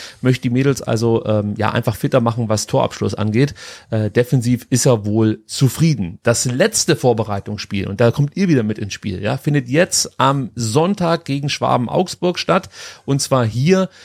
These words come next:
in Stuttgart beziehungsweise in Obertürkheim an der Hafenbahnstraße. Los geht's um fünfzehn Uhr. Wie gesagt, diesen Sonntag fünfzehn Uhr. Ähm, wenn ihr die Möglichkeit habt, schaut vorbei und unterstützt die Frauen. Verdient haben sie's allemal.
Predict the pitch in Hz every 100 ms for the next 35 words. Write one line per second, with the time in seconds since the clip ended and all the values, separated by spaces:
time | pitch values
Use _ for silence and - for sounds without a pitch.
0 | - _ 123 113 175 175 170 160 131 -
1 | 123 127 117 117 110 - 160 165 165 143
2 | - 143 117 117 156 165 143 139 - 127
3 | 127 127 127 143 175 - 151 147 131 -
4 | 226 247 - - 180 147 151 165 139 127
5 | 120 - 185 202 185 156 151 147 143 -
6 | 202 247 - - 170 156 135 143 147 -
7 | - - _ 123 127 123 120 113 _ 131
8 | 151 139 139 143 120 120 135 - - 120
9 | 123 120 104 110 127 - _ _ - 120
10 | 123 113 113 - - 170 170 - - 117
11 | 117 - 120 147 143 123 104 151 156 123
12 | 135 127 117 - - 117 107 107 131 160